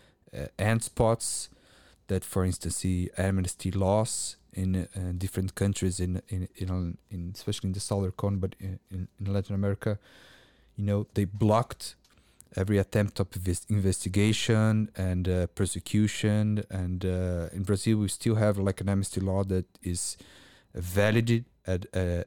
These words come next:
and, uh, like, uh, accepted by Brazil Supreme Court as, and, uh, uh, like, crimes can be investigated, like, torturers can be prosecuted. So the Truth Commission also created a forum for all these issues to be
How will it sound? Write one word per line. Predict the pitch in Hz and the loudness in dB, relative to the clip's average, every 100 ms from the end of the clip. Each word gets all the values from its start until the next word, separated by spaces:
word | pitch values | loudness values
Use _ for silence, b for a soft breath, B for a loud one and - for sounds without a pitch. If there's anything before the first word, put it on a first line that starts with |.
| - | -2
and, | 92 90 | -2 0
uh, | 90 90 90 | 0 0 0
like, | 90 90 - - | 0 -2 -4 -8
uh, | 92 90 - - | -6 -6 -10 -8
accepted | 95 - 120 - 127 120 - - | -6 0 0 2 0 0 -4 -2
by | 92 | 0
Brazil | 92 95 - | 2 2 2
Supreme | 98 - - 104 98 | -2 -2 -2 0 0
Court | - 104 107 - - | 2 2 2 0 -8
as, | - 87 - - B B B B - | -4 -4 -4 -12 B B B B -10
and, | 92 90 92 | -4 -2 0
uh, | 90 87 - 117 - _ _ _ _ _ _ _ - | 0 -2 -6 -12 -20 _ _ _ _ _ _ _ -16
uh, | - _ _ _ - | -16 _ _ _ -6
like, | 92 87 | -6 -4
crimes | - 104 113 117 | 0 4 4 0
can | - 107 - | 0 -2 0
be | 104 101 | 2 2
investigated, | 101 98 95 - 104 104 107 104 - - | 4 0 0 0 2 4 4 2 -2 -6
like, | 87 87 | -2 -2
torturers | - 104 107 113 107 | 2 2 2 0 0
can | - 92 | 0 0
be | 95 98 | 0 0
prosecuted. | - 98 - - 101 104 107 107 B B - | 0 -2 -2 -4 0 2 2 0 B B -6
So | - 113 | 0 2
the | 110 | 2
Truth | - 127 - | 0 -2 0
Commission | 113 113 - | 2 2 2
also | 113 113 - 113 110 | 2 2 2 2 2
created | - 107 104 104 101 | 2 2 4 4 2
a | |
forum | - - 107 101 98 | 0 2 4 4 2
for | - 101 | 0 0
all | 95 | 0
these | 98 92 - | 0 -2 0
issues | 98 - 95 | -2 -2 -2
to | - | -2
be | 92 95 95 | 2 2 2